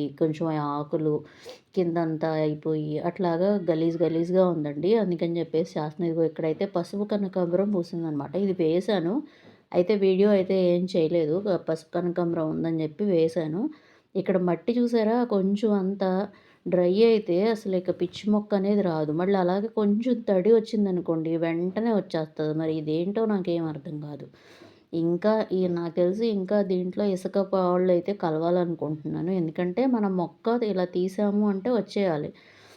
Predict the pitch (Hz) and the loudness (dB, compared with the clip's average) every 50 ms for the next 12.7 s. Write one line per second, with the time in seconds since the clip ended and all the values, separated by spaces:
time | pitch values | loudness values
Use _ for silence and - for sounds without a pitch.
0 | - _ _ - - 175 160 160 160 170 175 185 185 180 180 165 151 147 151 156 | -20 _ _ -10 -6 -4 -2 0 0 0 0 0 0 -2 -2 -2 -4 -4 -6 -6
1 | 156 160 156 156 156 156 - 156 147 151 165 165 165 165 175 170 160 165 - 170 | -8 -8 -8 -8 -8 -8 -8 -8 -6 -2 -2 -2 0 0 0 0 0 -2 -4 -4
2 | 165 160 165 170 160 165 160 175 175 - 202 196 190 180 160 151 151 156 185 233 | -4 -2 -2 -2 -2 -2 -2 -2 0 2 2 2 4 2 0 -2 -2 -4 -4 -2
3 | 240 202 190 160 160 156 - 160 160 165 156 160 151 151 147 - - 165 160 151 | -2 -2 -2 -2 -4 -4 -4 -2 -2 -2 -2 -2 -4 -4 -6 -8 -8 -8 -8 -8
4 | 156 170 175 175 175 180 165 165 175 208 208 208 190 160 156 165 175 - 226 233 | -6 -4 -2 -2 -2 -2 -2 -2 -2 0 -2 -2 -2 -2 -4 -4 -4 -2 0 0
5 | 233 233 226 202 185 175 170 160 156 151 151 151 143 147 156 156 - - _ _ | 2 2 2 2 0 0 -2 -2 -4 -4 -4 -2 -2 -4 -4 -6 -10 -20 _ _
6 | _ _ _ - - 185 180 175 180 180 175 175 185 196 202 208 214 208 196 175 | _ _ _ -6 -2 -2 0 0 2 2 2 2 2 2 2 2 2 2 2 0
7 | 165 170 170 - 208 202 196 185 180 180 175 - - 190 185 185 180 170 170 - | 0 0 0 0 0 2 2 2 0 -2 -2 -2 0 0 2 2 0 -2 -4 -4
8 | - 170 170 175 175 165 151 160 160 160 180 226 339 - - - _ _ _ _ | -4 -2 0 0 0 0 -2 -4 -4 -4 -4 -4 -4 -4 -8 -14 _ _ _ _
9 | _ _ - - 160 160 160 160 160 160 165 196 190 190 180 160 156 160 165 - | _ _ -8 -6 -6 -4 -2 -2 -2 -2 -2 -2 -2 0 0 0 0 -2 -2 0
10 | 196 190 185 170 160 - - - 170 160 160 156 - - 180 175 180 - 175 165 | 2 4 4 2 2 0 -6 -6 -4 -4 -4 -2 0 2 2 2 2 0 -2 0
11 | 160 151 151 - - - - - - - _ - - 180 175 170 170 180 175 175 | -2 -2 -4 -8 -16 -20 -20 -20 -20 -20 _ -4 -4 -4 -2 0 0 0 0 0
12 | 175 175 165 170 165 180 185 185 190 180 170 160 160 - | 0 -4 -4 -2 -2 0 2 2 4 4 4 2 0 -2